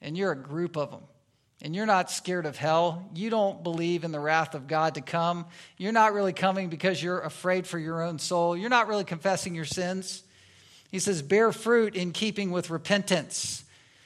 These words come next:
Show that there's a heart change, repentance, the metanoia, which is really the inner man, uh,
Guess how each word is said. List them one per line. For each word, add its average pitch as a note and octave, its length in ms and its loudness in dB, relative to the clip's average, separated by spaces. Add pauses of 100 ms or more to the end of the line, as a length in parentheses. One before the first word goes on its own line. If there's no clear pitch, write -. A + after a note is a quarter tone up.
(240)
Show A#3 720 8
that F#3 200 0
there's G3+ 180 2
a F3+ 120 4
heart B3+ 360 6
change, F#3+ 280 0
repentance, F3+ 560 2
the F#3 80 -2
metanoia, B3 840 8
which F#3 220 2
is F3+ 120 0
really B3+ 260 4
the G#3+ 260 2
inner D4+ 200 6
man, A#3+ 440 6
uh, G3 280 4